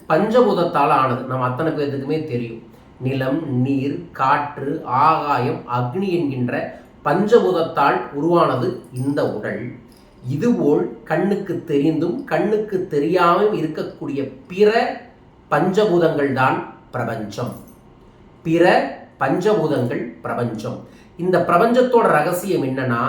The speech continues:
இந்த பஞ்சபூதத்துல நீங்க எதை மாற்றினாலும் இந்த பிரபஞ்சத்துல மாற்ற முடியும். இந்த பஞ்சபூதத்துல நீங்க சரியாக சமநிலையில் வச்சுக்கிட்டீங்கன்னா இந்த பிரபஞ்சத்திலிருந்து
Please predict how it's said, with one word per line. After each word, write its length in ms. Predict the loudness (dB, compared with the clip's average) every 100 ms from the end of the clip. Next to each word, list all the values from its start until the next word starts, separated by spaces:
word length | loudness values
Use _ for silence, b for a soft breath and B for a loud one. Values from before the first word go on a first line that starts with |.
| -4 B B
இந்த 380 | -6 -2 0 0
பஞ்சபூதத்துல 1200 | 2 2 2 4 4 4 2 2 0 0 0 -2 -4
நீங்க 220 | -2 -2
எதை 440 | 0 0 2 2
மாற்றினாலும் 840 | 4 2 0 0 2 2 0 -2 -6
இந்த 180 | -6
பிரபஞ்சத்துல 680 | -4 0 0 0 0 0 0
மாற்ற 340 | 2 0 0 -4
முடியும். 500 | -4 -4 -8 -10 -14 -20 B B B
இந்த 380 | -2 2 2 4
பஞ்சபூதத்துல 1000 | 2 2 2 2 2 2 0 0 -2 -2 -4 -12
நீங்க 220 | -8 -4
சரியாக 580 | -2 0 2 4 4 4
சமநிலையில் 680 | 0 0 2 2 2 0 -2
வச்சுக்கிட்டீங்கன்னா 760 | -4 -8 -8 -4 -2 0 0 -2 B B
இந்த 220 | -4 0
பிரபஞ்சத்திலிருந்து 920 | 2 4 2 4 2 2 0 0 -2